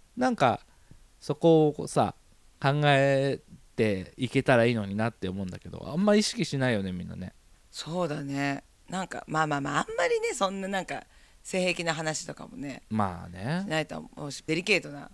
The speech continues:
Speaker 1: うん。
Speaker 2: ところだとは思うからあれだけど、で、そういうジャンルが一個増えると、なんかこう、一個またちょっと
Speaker 1: うん。
Speaker 2: 自己開示じゃないけど、こういうの好きなんだって
Speaker 1: そうだね。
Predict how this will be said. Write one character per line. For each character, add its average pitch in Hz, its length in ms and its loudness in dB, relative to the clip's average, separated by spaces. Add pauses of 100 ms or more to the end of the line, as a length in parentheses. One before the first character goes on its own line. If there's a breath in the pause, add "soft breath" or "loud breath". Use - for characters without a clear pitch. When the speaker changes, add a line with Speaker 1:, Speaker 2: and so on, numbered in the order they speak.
(140)
Speaker 1:
う 117 80 -2
ん。 101 400 -4
Speaker 2:
と - 140 -20
こ 143 100 -12
ろ 143 80 -8
だ 139 100 -10
と 143 140 -18
は 147 60 -14
思 147 180 -8
う 135 40 -10
か 147 160 -18
ら 139 100 -16
あ 143 40 -12
れ 143 80 -10
だ 156 140 -6
け 143 120 -14
ど、 143 200 -8 (240 soft breath)
で、 302 80 -6
そ - 140 -4
う 508 480 4
い - 40 -20
う - 60 -20
ジ 381 120 -2
ャ 415 40 -2
ン 427 120 -6
ル 427 120 -6
が 403 100 -6
一 403 180 -8
個 - 80 -14
増 180 240 -6
え 214 80 0
る 160 80 -12
と、 160 460 -4 (400 soft breath)
な 175 100 -4
ん - 20 -8
か 160 80 -6
こ 143 680 -2
う、 - 40 -10
一 - 160 -12
個 147 100 -4
ま 135 140 -10
た 139 100 -12
ち - 120 -12
ょ - 20 -8
っ 135 40 -12
と - 300 -16 (220)
Speaker 1:
う 120 80 -2
ん。 117 60 0
Speaker 2:
自 127 180 -2
己 175 140 -4
開 151 220 2
示 - 140 -12
じ 120 80 -18
ゃ 107 40 -16
な 110 120 -14
い - 60 -18
け 90 100 -18
ど、 - 140 -18
こ 151 140 -6
う 147 40 -4
い - 20 -4
う 139 40 -8
の 135 60 -8
好 - 80 -6
き 127 120 0
な 190 140 4
ん 165 100 -4
だ 202 100 8
っ - 20 4
て 196 40 -4
Speaker 1:
そ 180 60 -8
う - 20 -12
だ 175 80 0
ね。 151 100 0